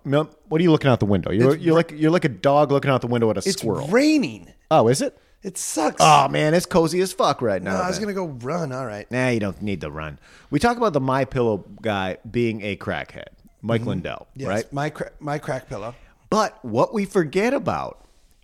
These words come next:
Speaker 1: is it, you remember Billy Mays, the
Speaker 2: Oh,
Speaker 1: OxyClean
Speaker 2: yeah.
Speaker 1: guy? The OxyClean guy who was just as high profile as Mike Lindell, the crackhead My
Speaker 2: I'd
Speaker 1: Pillow
Speaker 2: say
Speaker 1: guy.
Speaker 2: more high profile. He had a great show called the, the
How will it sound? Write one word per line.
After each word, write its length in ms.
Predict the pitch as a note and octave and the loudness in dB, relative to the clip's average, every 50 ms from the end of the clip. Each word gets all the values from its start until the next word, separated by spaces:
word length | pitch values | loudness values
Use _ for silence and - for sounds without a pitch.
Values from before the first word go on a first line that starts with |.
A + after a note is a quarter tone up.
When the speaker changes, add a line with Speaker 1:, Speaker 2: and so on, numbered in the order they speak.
| _ _ | _ _
Speaker 1:
is 100 | - A2 C3+ | -8 -8 -8
it, 120 | C#3 - - | -8 -6 -2
you 380 | D#3+ C3+ C3+ B2 B2+ D#3+ E3+ G3 A#3 | 0 0 0 4 4 4 4 4 4
remember 300 | G#3 F#3 F#3 F3+ D#3 B2 | 2 2 2 2 0 -2
Billy 400 | G2 F#2+ - C#3 C#3 D3+ D#3 C#3 | -2 0 2 2 4 4 2 2
Mays, 520 | A#2+ A#2 A2 A2+ B2 D3 D#3+ E3+ - - - _ _ _ - | 2 2 0 0 -2 -4 -6 -8 -12 -12 -14 _ _ _ 0
the 80 | - G3+ | 2 4
Speaker 2:
Oh, 40 | A3 | 4
Speaker 1:
OxyClean 560 | G#3+ - - D#3 C3+ A3 G3 B2+ - G3+ G3+ | 4 4 2 2 0 -2 -2 2 4 4 6
Speaker 2:
yeah. 120 | G#3 - G3+ G#3 G#3 A3 A3+ A#3 | 6 6 6 6 6 4 2 0
Speaker 1:
guy? 60 | - - _ _ _ _ _ _ _ _ _ | -4 -8 _ _ _ _ _ _ _ _ _
The 120 | - B2+ B2 - | -4 -4 0 2
OxyClean 560 | D#3 G3 C4 - A3+ G#3 - - D3 C3+ B2 | 2 2 2 2 -2 -4 -2 -2 -2 -2 0
guy 320 | A2 A2 G#2 G2+ G2+ G#2 A#2 | 0 0 0 0 0 -2 -2
who 160 | B2 C#3 C#3+ | -2 -2 -2
was 180 | C3+ C#3 A#2 | 0 -2 -2
just 280 | G2 - G3 A#3 - G#3 | 0 0 0 0 0 -2
as 80 | D3 A#2 | -4 -2
high 180 | C3 D3 C3 | 0 0 0
profile 600 | B2+ - - E3 F#3 F3 - C3 A#2 A2 G#2+ G#2 A2 | 0 -2 -4 -4 -4 -2 -2 0 0 0 0 -2 -4
as 100 | G#2+ - | -4 -2
Mike 240 | B2 B2+ C3 - | 0 0 0 0
Lindell, 380 | - A#2 A2 G#2+ A#2+ A#2+ A#2+ A#2 | -2 -2 0 0 0 0 0 0
the 80 | G#2 G#2 | -4 -6
crackhead 540 | - - D3 D3 C#3+ - - C#3+ B2 G#2 | -6 0 2 2 2 2 0 0 0 0
My 180 | A2 A#2 A2+ A2 | -2 -2 0 2
Speaker 2:
I'd 120 | F#3 B3+ G3+ | 2 2 2
Speaker 1:
Pillow 160 | C4 B3 F#3 | 4 4 4
Speaker 2:
say 80 | G3 E3+ | 4 4
Speaker 1:
guy. 220 | A#2 G2+ F#2 D#3+ | 4 4 4 4
Speaker 2:
more 140 | F#3+ B3+ D4 B3+ | 4 4 4 4
high 120 | B3+ F#3 | 2 2
profile. 360 | - - F3 B2+ D3+ C3 C3 | 2 0 0 2 2 0 0
He 200 | C3 - - - | 0 0 0 0
had 160 | A3+ B3 A3+ | 0 2 2
a 60 | G3+ F#3 | 0 0
great 260 | D#3+ F#3 G3 F#3 F3+ | 2 0 0 0 0
show 220 | - A3+ G#3+ G#3 | 0 2 2 2
called 360 | F#3 - F#3 E3 D3 C#3+ A#2 - _ | 0 0 0 0 0 -2 -4 -8 _
the, 260 | - C#3 C#3 C3 A2 - A#2 C3 C3 | -4 -4 -4 -4 -4 -6 -8 -6 -6
the 100 | C3 - | -6 -4